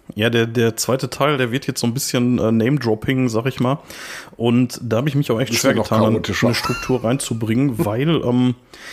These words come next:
Speaker 1: also ich bin jetzt so vorgegangen, ich hab einfach mal so ein bisschen, ähm, es gibt so eine witzige Liste, auf die hattest du mich auch gebracht. Die war,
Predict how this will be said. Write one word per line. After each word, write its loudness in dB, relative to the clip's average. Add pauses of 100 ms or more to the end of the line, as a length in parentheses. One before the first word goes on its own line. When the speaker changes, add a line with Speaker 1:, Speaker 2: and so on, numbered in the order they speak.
(160)
Speaker 1:
also 2
ich -2
bin 2
jetzt 0
so -2
vorgegangen, 2
ich -4
hab -6
einfach -4
mal 2
so -2
ein 0
bisschen, 0
ähm, 2 (260)
es -6
gibt -12
so 0
eine 0
witzige -4
Liste, -2
auf -4
die -2
hattest -2
du 2
mich 0
auch 0
gebracht. -4
Die -6
war, 2